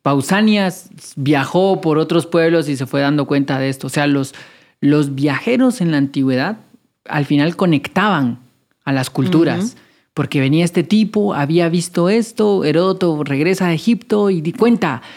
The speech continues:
Speaker 1: "Miren, la pirámide es esto, esto", y las personas que no lo habían visto se quedan como, "No, no puede ser que exista, e-, existe eso. No puede ser, existe en serio". Y entonces se abre un mundo de posibilidades.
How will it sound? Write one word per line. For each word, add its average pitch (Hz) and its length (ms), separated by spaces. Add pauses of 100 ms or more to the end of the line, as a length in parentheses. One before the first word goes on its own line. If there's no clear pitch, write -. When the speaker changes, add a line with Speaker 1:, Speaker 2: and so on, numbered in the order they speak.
(180)
Speaker 1:
"Miren, 190 460
la 147 120
pirámide 180 360
es 170 120
esto, 202 360
esto", 208 280
y 156 120
las 143 160
personas 185 400
que 180 80
no 170 80
lo 170 60
habían 180 220
visto 226 300
se 170 140
quedan 185 240
como, 170 180
"No, 120 520
no 120 200
puede 123 300
ser 117 180
que 135 100
exista, 127 640
e-, 131 200
existe 147 880
eso. 147 460 (720)
No 170 140
puede 202 260
ser, 220 360
existe 175 480
en 160 60
serio". 175 440
Y 156 80
entonces 165 600 (120)
se 143 240
abre 165 260
un 180 160
mundo 220 400
de 135 100
posibilidades. 120 1000